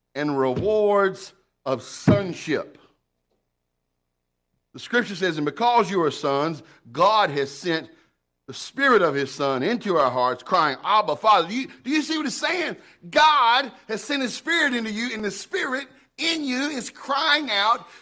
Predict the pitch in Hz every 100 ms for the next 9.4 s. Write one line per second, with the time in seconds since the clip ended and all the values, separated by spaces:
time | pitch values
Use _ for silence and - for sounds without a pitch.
0 | - 302 339 262 214 208 233 269 262 254
1 | 214 180 339 269 247 220 202 190 208 190
2 | 185 180 180 196 240 - - 208 226 185
3 | - 320 262 233 214 208 214 - - 233
4 | 226 208 208 180 170 170 151 - - -
5 | _ _ _ _ _ _ _ _ _ _
6 | _ _ _ _ _ _ _ _ _ _
7 | _ _ _ _ _ _ _ _ _ -
8 | 180 180 185 175 156 143 135 131 127 123
9 | 120 113 101 110